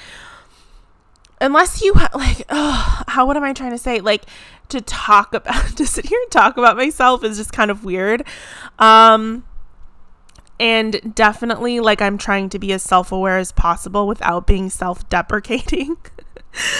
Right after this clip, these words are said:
Um, but yeah, this is a little bit of how I started my blog. I, I'm gonna talk about what my corporate experience was like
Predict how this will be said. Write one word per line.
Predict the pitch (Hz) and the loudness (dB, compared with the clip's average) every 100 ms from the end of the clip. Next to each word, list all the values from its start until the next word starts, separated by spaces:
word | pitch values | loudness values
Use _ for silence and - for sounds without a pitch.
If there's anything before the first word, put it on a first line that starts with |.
| 554 - | -6 2
Um, | 262 262 262 254 254 - - | 6 8 8 6 0 -8 0
but | 254 240 - | 4 6 4
yeah, | 208 226 170 | 2 4 4
this | 175 226 254 | 0 -2 -2
is | 277 285 233 196 - _ _ _ - | -4 -6 -8 -16 -20 _ _ _ -4
a | 233 | -2
little | 233 233 226 233 | 0 0 0 0
bit | 226 226 - | 0 0 2
of | 208 208 202 202 190 - - - _ _ _ | 4 4 2 -2 -6 -12 -20 -20 _ _ _
how | - - 220 220 | -6 4 4 4
I | |
started | 226 - 208 196 | -2 -2 -2 -2
my | 196 185 | -4 -2
blog. | 175 175 104 - | 0 0 -2 -2
I, | - 214 - | 2 4 6
I'm | 247 294 | 4 4
gonna | 359 359 | 0 0
talk | - 233 233 | 4 2 2
about | 220 208 196 202 | 2 2 2 0
what | 202 | 0
my | 202 | -2
corporate | 190 - 190 214 214 | -6 -4 -2 0 -2
experience | 220 - 226 220 226 226 | -6 -6 -4 -4 -6 -8
was | 233 226 | -10 -4
like | 233 226 220 | 0 0 -2